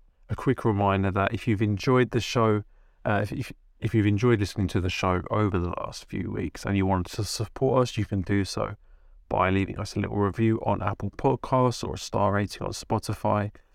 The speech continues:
You could share the podcast on Twitter or with a friend that you think might enjoy it. And of course, uh, if you've missed our big announcement, and I'm not sure how you could have, as I'm, I'm sorry, we have been banging on about it a little bit,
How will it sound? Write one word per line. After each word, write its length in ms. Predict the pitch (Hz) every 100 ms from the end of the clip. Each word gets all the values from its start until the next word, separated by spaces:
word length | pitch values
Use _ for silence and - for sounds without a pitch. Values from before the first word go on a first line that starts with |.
| -
You 120 | - 95
could 160 | 90
share 180 | - 101
the 80 | 95
podcast 680 | - 104 - 95 95 -
on 120 | 101 98
Twitter 380 | - 131 -
or 280 | 131 120 104
with 240 | 92 92 95
a 40 |
friend 460 | - - 127 123 117
that 240 | - - - - - - -
you 80 |
think 340 | 95 - 104 -
might 220 | 107 104
enjoy 380 | 101 90 110 107
it. 160 | - - - - _
And 120 | - 175
of 120 | -
course, 460 | 226 190 104 - - - - - -
uh, 340 | 110 110 113
if 200 | - -
you've 160 | 120 110
missed 500 | 139 147 98 - -
our 220 | - 117
big 240 | 90 139 117
announcement, 640 | 110 120 123 - 98 -
and 240 | 101 98 - - - -
I'm 100 | 95
not 160 | 95 - - -
sure 300 | - 104 95
how 120 | 101
you 240 | 95 95 92
could 180 | 107
have, 140 | 98 92
as 140 | 95
I'm, 160 | 92 92
I'm 160 | - 101
sorry, 240 | - 95
we 100 | 95
have 160 | 98 101
been 120 | 101
banging 280 | 95 95 95
on 100 | 95
about 240 | 87 98
it 80 | 101
a 60 | 104
little 240 | 104 98
bit, 240 | - -